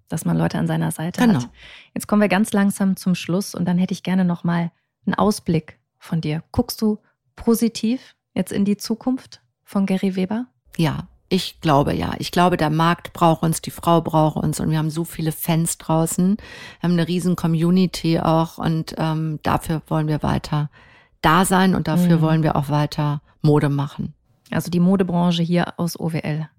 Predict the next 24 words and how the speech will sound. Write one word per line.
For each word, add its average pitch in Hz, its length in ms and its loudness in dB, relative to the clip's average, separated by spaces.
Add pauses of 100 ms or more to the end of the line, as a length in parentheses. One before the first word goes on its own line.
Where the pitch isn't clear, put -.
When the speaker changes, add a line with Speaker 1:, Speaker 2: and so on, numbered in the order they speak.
(100)
Speaker 1:
hat - 80 -4
Speaker 2:
Die 160 60 4
Speaker 1:
eine 156 80 4
Speaker 2:
Modebranche 165 680 2
aus 160 160 2
Speaker 1:
Zukunft. 156 260 2
Speaker 2:
O - 20 4
W 160 80 4
L 160 460 0
muss 147 460 2
Zukunft - 580 -10
haben, 156 260 -2
definitiv, 202 720 2
weil 160 100 4
hier 165 120 2
ist - 140 -2
so 196 80 2
viel 160 280 -2
Wissen 175 460 0 (260)
und 165 120 -2
so 175 80 2
viel 170 180 0
Know-how, 170 720 2
jahrhundertelanges 165 1040 0